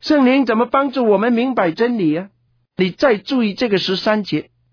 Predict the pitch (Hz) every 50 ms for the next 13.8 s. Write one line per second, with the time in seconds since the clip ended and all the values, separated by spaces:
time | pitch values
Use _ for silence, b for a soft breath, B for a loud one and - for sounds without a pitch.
0 | _ _ _ - - 233 294 - 240 185 151 139 - - 269 285 262 208 156 143
1 | 175 170 - - 247 214 190 165 160 175 196 175 143 113 123 147 160 - _ _
2 | _ _ _ _ _ - 254 285 285 269 233 214 208 185 180 190 208 247 277 294
3 | 320 - - 160 147 139 127 135 131 123 156 208 220 202 165 160 156 185 240 262
4 | 254 - 151 127 113 135 202 240 226 - 220 185 151 147 131 - - 202 214 226
5 | 208 143 92 - _ _ _ _ _ _ _ _ _ - 175 170 180 226 277 311
6 | 330 302 - 165 143 131 156 - 262 247 185 180 165 - - 170 117 - _ _
7 | _ _ _ _ - - 170 160 151 - - - 262 240 214 214 220 208 202 247
8 | 220 202 175 - - 160 - 190 196 - - 151 107 - _ _ _ _ _ _
9 | _ _ _ - - 254 262 254 269 262 233 185 170 165 208 247 247 214 165 151
10 | 156 190 226 214 175 - 208 175 147 - 240 220 180 - _ _ _ - - 349
11 | 294 262 233 220 180 175 220 247 240 - 254 254 254 226 143 98 - _ _ _
12 | _ _ _ _ _ _ _ _ _ _ _ - - 233 247 277 302 294 - -
13 | 302 254 233 214 208 240 277 269 - 226 175 156 147 160 - -